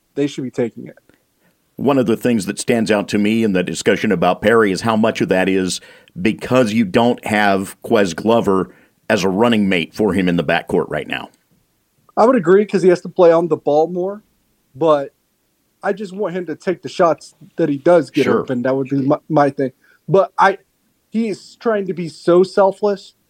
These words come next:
Speaker 1: so unselfish, because he wants to be that point guard for this team.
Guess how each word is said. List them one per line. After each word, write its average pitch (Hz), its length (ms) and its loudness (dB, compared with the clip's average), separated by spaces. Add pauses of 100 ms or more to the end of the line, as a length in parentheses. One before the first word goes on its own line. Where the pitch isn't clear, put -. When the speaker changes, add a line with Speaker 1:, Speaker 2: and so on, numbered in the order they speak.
(140)
Speaker 1:
so 180 460 0
unselfish, 202 720 -2 (460)
because 165 380 -2
he 190 120 -6
wants 165 360 -2
to 160 120 -8
be 175 200 -2
that 156 240 0
point 165 220 -2
guard 165 220 0
for 147 120 -6
this 139 200 -6
team. 151 360 -4